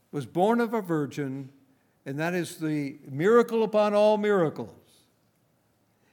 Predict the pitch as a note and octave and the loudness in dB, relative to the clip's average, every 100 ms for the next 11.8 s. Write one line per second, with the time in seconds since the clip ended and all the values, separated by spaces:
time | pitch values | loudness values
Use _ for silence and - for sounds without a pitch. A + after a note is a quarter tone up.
0 | _ D#3+ D3 G3 A#3+ G#3 - F#3 E3 E3+ | _ -12 -10 -4 0 0 -2 -4 -2 -4
1 | E3+ D#3+ D3+ D3+ D#3+ - E3 - G#3 F3 | -2 -2 -2 -6 -10 -10 -12 -6 -6 -6
2 | D#3 B2 A#2 A#2+ A#2+ _ _ _ C#3+ - | -8 -10 -12 -14 -18 _ _ _ -14 -6
3 | D#3 G#2+ - _ _ _ _ _ _ _ | -6 -6 -14 _ _ _ _ _ _ _
4 | _ _ _ _ _ _ _ _ _ _ | _ _ _ _ _ _ _ _ _ _
5 | _ C#3 D3+ G3 F#3+ F#3+ F#3+ G#3 G#3+ G#3+ | _ -8 -2 4 6 4 2 2 4 4
6 | F3 - A3+ G#3+ G3+ G#3+ G#3 D3+ F#2 - | 0 0 0 0 -2 2 2 0 -4 -16
7 | - _ _ _ _ _ _ _ _ - | -20 _ _ _ _ _ _ _ _ -20
8 | - _ - D#3 F3 A3 A#3+ - G#3 G3+ | -20 _ -6 0 4 4 4 4 4 4
9 | G3+ F3+ D#3+ F3 E3 E3+ D#3+ G3 B3+ B3 | 2 2 2 0 -2 -2 0 2 2 2
10 | G#3+ E3+ D#3+ G3 F#3+ G3 D#3 F3 D3 F3 | 2 4 4 2 -2 -4 -4 -4 -2 -4
11 | F3 F#3+ - C#3 B2+ F3+ - | -6 -8 -2 -2 -2 -10 -18